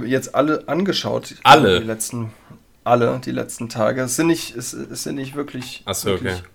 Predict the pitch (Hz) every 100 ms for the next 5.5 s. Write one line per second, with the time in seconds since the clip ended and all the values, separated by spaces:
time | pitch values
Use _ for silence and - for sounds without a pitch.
0 | - 143 156 135 - - - - 113 -
1 | 110 107 - 113 113 131 95 98 - -
2 | 107 120 117 123 127 143 135 135 143 127
3 | 120 - 120 151 - 113 113 - 123 131
4 | 92 110 131 107 127 123 110 120 120 135
5 | 107 120 95 101